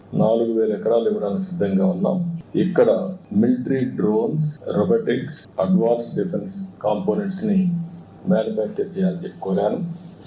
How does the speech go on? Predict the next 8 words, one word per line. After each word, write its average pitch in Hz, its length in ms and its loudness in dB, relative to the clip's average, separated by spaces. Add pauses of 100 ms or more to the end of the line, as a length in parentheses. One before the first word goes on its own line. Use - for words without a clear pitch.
(120)
ఇక్కడ 117 280 0
ఉండే 123 320 2 (640)
డిఫెన్స్ 135 500 2 (180)
పి, 117 120 0 (500)
పిఎస్యుస్ 117 720 0
ని 214 120 0 (840)
యాక్టివేట్ 110 640 0
చేసి - 320 0